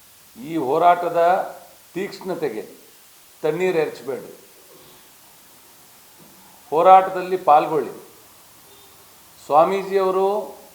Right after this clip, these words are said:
ಯಾವ ಸಮಾಜದ ಯಾವ ನಾಯಕರ ಪರವಾಗಿ ಅಲ್ಲ, ಪೀಠ ಇರೋದು ಸಮಾಜದ ಬಂಧುಗಳ ಪರವಾಗಿ, ಸಮಾಜಕ್ಕಾಗಿ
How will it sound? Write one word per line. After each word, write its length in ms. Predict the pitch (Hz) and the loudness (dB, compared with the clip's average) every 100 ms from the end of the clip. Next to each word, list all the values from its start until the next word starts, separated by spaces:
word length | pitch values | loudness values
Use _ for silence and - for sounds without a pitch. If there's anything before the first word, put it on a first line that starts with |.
| - - - - - | -20 -20 -20 -20 -10
ಯಾವ 640 | 131 147 170 180 180 170 - | 2 6 6 4 2 -4 -4
ಸಮಾಜದ 720 | 139 165 175 170 165 175 175 | -2 0 0 -4 -4 -4 0
ಯಾವ 280 | 147 151 156 | 2 2 2
ನಾಯಕರ 480 | 135 147 175 180 165 | 2 2 2 -2 -4
ಪರವಾಗಿ 580 | 160 156 156 151 147 | -2 0 0 -2 -4
ಅಲ್ಲ, 180 | 135 117 98 - - - - - - - - - - - - 151 | -8 -8 -10 -16 -20 -20 -20 -20 -20 -20 -20 -20 -20 -20 -18 -6
ಪೀಠ 220 | 175 196 | -4 0
ಇರೋದು 500 | 196 190 190 185 190 | 0 0 -2 -2 -2
ಸಮಾಜದ 580 | 151 143 170 160 165 165 180 190 - - - - - - - - - - - - - - - - - - - - - - | -2 2 2 0 -4 -2 -2 -2 -6 -14 -20 -20 -20 -20 -20 -20 -20 -20 -20 -20 -20 -20 -20 -20 -20 -20 -20 -20 -20 -8
ಬಂಧುಗಳ 460 | 120 165 190 185 180 | -2 0 2 2 2
ಪರವಾಗಿ, 580 | 170 147 147 143 151 175 | 0 -2 0 -2 -2 -8
ಸಮಾಜಕ್ಕಾಗಿ 880 | 139 151 175 180 175 147 120 98 | -4 2 2 2 -4 -4 -4 -8